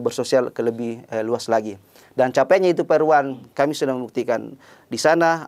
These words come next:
anak-anak kita di sana atau teman-teman di sana itu banyak lahir desain grafis.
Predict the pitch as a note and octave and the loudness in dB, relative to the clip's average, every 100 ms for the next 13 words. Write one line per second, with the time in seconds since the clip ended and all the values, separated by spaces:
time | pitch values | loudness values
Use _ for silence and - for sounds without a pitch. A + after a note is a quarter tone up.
0 | - B2 B2+ A#2 - _ - - C#3 C#3 | -4 -2 -2 -4 -10 _ -20 -8 -2 0
1 | C3 C#3 D3+ C3+ B2 A#2 B2+ A#2 B2+ B2 | 0 0 0 -2 -2 -4 -6 -4 -4 -2
2 | B2+ D3 D3 E3+ D3 _ - _ _ - | -2 -2 -2 -4 -4 _ -20 _ _ -2
3 | C#3 B2+ C3 D3 B2+ - A#2+ A#2+ B2+ A#2 | 0 2 0 0 -6 -6 -4 -4 -4 -6
4 | - | -14